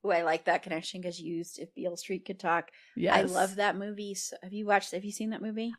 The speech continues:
Speaker 2: I haven't, no.
Speaker 1: Oh my gosh, that movie is incredible. Barry Jenkins is one of the best
Speaker 2: But I love Guillermo del Toro, I love Joaquin Cosio, and I love Diego Luna. So, you know,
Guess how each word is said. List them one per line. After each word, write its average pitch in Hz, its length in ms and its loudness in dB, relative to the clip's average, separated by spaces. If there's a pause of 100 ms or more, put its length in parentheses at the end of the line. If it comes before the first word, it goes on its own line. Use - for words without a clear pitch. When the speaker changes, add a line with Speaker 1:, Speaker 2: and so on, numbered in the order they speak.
Speaker 2:
I 208 60 8
haven't, 180 440 10
no. 185 380 6 (140)
Speaker 1:
Oh 170 280 8
my 143 220 2
gosh, 135 400 4
that - 160 -8
movie 156 300 -4
is 156 160 -4
incredible. 156 680 -4
Barry 170 200 4
Jenkins 139 500 -2
is - 240 -8
one 131 140 -8
of 135 80 -12
the 147 60 -8
best - 560 -8 (300)
Speaker 2:
But 202 220 10
I 190 420 6
love 214 280 6
Guillermo 302 300 4
del 294 200 6
Toro, 170 340 6
I 190 200 8
love 202 240 6
Joaquin 233 380 4
Cosio, 185 440 4
and 175 100 6
I 160 40 6
love 180 200 4
Diego 190 320 4
Luna. 165 400 4
So, 147 480 4
you 208 140 4
know, 139 260 4